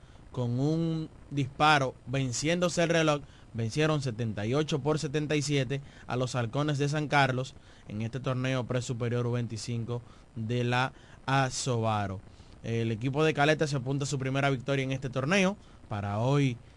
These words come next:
sigue la acción de dicho torneo. Y antes de pasar a la acción de hoy, tú sabes que,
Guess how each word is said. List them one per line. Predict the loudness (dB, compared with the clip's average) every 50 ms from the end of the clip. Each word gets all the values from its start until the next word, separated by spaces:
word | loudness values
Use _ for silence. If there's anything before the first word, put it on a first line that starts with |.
| -20 -14
sigue | -12 -8 -4 -2 -2 0 0 0 2 2
la | 2 0
acción | 0 -2 -4 -4 -2 0 2 2 2 0 0
de | 0 0
dicho | 0 0 0 -2 -2 0
torneo. | 2 2 2 2 2 2 0 0
Y | 0
antes | 0 -2 -2 0
de | 0 0
pasar | 0 0 0 2 2 2
a | 2
la | 2
acción | 0 -2 -2 -2 0 2
de | 4 4 4
hoy, | 4 4 0 -2 -8 -20 -20 -20 -20 -20 -14
tú | -12 -8
sabes | -4 -2 0 0 0 -2
que, | 0 2 2 4 4 4 2 2 0 -2